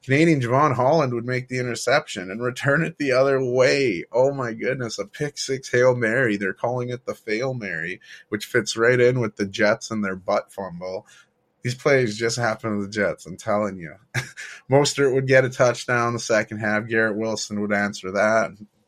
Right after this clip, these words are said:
Boyle, nice touchdown for his stats there. But Mostert would bust another touchdown out. Thirty-four thirteen. Black Friday win. Black eye on Jets fans <laughs> around the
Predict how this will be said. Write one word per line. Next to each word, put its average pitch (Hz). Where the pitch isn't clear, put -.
Boyle, 107
nice 104
touchdown 98
for 95
his 104
stats 104
there. 107
But 135
Mostert 160
would 104
bust 101
another 110
touchdown 107
out. 107
Thirty-four 120
thirteen. 104
Black 117
Friday 101
win. 95
Black 104
eye 95
on 92
Jets 92
fans 92
<laughs> -
around 117
the 135